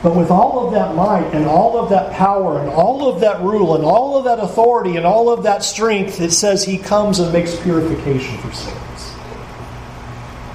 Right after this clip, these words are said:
You just have to be blown away. You just have to be blown away.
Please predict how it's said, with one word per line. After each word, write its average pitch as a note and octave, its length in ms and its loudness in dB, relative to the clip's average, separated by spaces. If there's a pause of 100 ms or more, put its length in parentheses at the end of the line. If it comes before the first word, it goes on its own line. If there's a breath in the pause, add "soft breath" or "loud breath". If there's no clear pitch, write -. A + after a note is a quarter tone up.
(540)
You D#3+ 120 0
just E3+ 160 2
have D#3 160 0
to C3+ 40 -2
be B2 120 -2
blown C3 340 2
away. A#2 300 -2 (2500)
You G#3+ 60 -2
just F#3+ 140 4
have F#3+ 120 4
to F#3 80 2
be F#3 60 4
blown F#3 300 4
away. F3+ 420 2